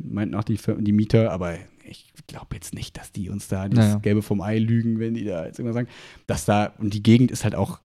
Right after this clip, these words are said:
Speaker 1: da ist nicht viel los, so
Speaker 2: Ja,
Speaker 1: in der
Speaker 2: ja.
Speaker 1: Gegend, so in diesen Randbezirk-, also in den Randstraßen da, ähm, dass da auch gut Gäste parken können, weil das finde ich auch hier immer nervig, ne, wenn Leute
Speaker 2: Ja,
Speaker 1: kommen und
Speaker 2: klar.
Speaker 1: sagen, „Ja, wo soll ich denn parken?“ „Ja, park da unten. Wenn du ein Knöllchen kriegst, teilen wir halt den, <laughs> teilen,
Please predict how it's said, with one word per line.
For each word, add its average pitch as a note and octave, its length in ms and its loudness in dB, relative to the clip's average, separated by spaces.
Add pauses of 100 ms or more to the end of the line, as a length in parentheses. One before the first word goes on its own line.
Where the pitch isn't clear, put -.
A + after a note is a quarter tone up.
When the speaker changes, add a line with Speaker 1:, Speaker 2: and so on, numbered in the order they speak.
(360)
Speaker 1:
da - 280 -6
ist - 180 -2
nicht A#2+ 160 2
viel A#2 140 4
los, A2+ 260 6
so - 80 2
Speaker 2:
Ja, B2 80 8
Speaker 1:
in A2 60 8
der G2 80 6
Speaker 2:
ja. F#2 60 2
Speaker 1:
Gegend, G2+ 280 4
so A2 220 6
in G2+ 180 0
diesen G2+ 260 0
Randbezirk-, - 1000 -4
also G2 100 0
in G2 60 0
den - 20 -4
Randstraßen G#2 560 0
da, A2+ 160 4 (420)
ähm, G#2 220 0
dass G#2+ 160 0
da A2+ 180 4
auch - 140 -4
gut - 180 -4
Gäste B2 300 6
parken A#2 360 6
können, A2 180 4
weil G#2+ 60 4
das G#2 100 -4
finde A2+ 140 -4
ich - 40 -6
auch A#2 140 -2
hier B2 160 6
immer A#2 140 8
nervig, A#2+ 360 2
ne, A#2 140 2
wenn A2 140 2
Leute A2+ 180 4
Speaker 2:
Ja, A#2+ 100 6
Speaker 1:
kommen A#2 160 6
und A2+ 60 0
Speaker 2:
klar. A2+ 140 4
Speaker 1:
sagen, A2+ 200 2 (480)
„Ja, B2 140 2
wo A#2 80 2
soll C3+ 100 8
ich C3+ 60 6
denn B2+ 60 -4
parken?“ C#3 280 8
„Ja, C3 220 6
park C3+ 260 2
da B2+ 80 10
unten. D#3+ 380 6 (200)
Wenn B2+ 100 6
du - 0 -
ein B2+ 60 8
Knöllchen C#3 280 10
kriegst, - 240 4
teilen C3+ 200 8
wir A#2+ 100 8
halt A#2+ 180 4
den, A#2 180 6 (200)
<laughs> - 180 -12
teilen, A2 200 8